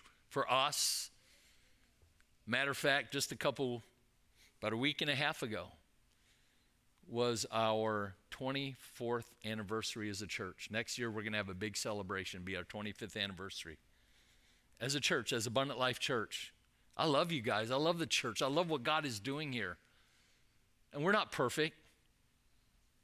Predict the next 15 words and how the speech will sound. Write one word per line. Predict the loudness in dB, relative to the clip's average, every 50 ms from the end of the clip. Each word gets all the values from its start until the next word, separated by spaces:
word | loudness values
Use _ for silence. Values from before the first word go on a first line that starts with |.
| _ _ _ _ _ 0
You're | 2 4
not | 4 4 2 2
perfect. | 2 2 2 2 2 0 0 0 -4 -14 _ _ _ _ _ _ _ _ _ _ _ _ _ _ _ _ _ _ _ _ _ _ 0
Matter | 2 2 2
of | 4
fact, | 4 4 4 2 2 2
we're, | 4 4 4 2 0 -4 -2
I, | -2 0 2 2
I |
won't | 2 2 0 0 0
go | 0
there, | 0 0 -2 -2 -6 -6 -6 -6 -6 -6 -4
okay? | -2 0 0 0 -2 -4 -8 -14 -20 -20 -20 -20 -20 -20 -20 -20 -20 -20 -20 -20 -20 -20 -20 -20 -20 -20 -20 -20 -20 -20 _ _ _ _ _ _ _ _ _ _ _ _ _ _ _ _ _ _ _ _ _ _ _ _ _ _ _ _ _ _ _ _ _ _ _ _ _ _ _ _ _ _ _ _ _ _ _ _ _ _ _ _ _ _ _ _ _ _ _ _ _ _ _ _ -20 -20 -20 -20 -20 _ _ _ _ _ -8
It, | -6 -2
it | -2 -2